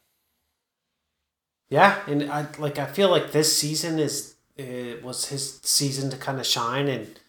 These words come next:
I don't think he's necessarily shining, but he's doing what you kind of, you, what you want him to do. He's taking good at bats. He's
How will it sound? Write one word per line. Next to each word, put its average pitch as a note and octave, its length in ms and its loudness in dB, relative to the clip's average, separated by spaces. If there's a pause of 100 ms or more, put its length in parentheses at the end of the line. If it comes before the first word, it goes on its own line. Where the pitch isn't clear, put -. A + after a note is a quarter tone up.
(280)
I C#3 60 0
don't D3+ 240 2
think D#3 180 -2
he's B2+ 200 -2
necessarily C3 880 -2 (840)
shining, F3+ 720 4
but B2 260 0
he's - 520 -4 (160)
doing E3 500 4
what C3 380 0 (120)
you C#3 140 -8
kind D#3 320 0
of, C#3+ 220 -6
you, C3 80 -8
what C#3+ 320 -2
you C#3+ 60 0
want C3+ 360 2
him C#3+ 160 -4
to - 80 -10
do. B2 300 -8
He's G#2 180 -10
taking D3 320 -2
good C3+ 160 0
at B2+ 160 0
bats. A#2+ 440 -2
He's - 420 -6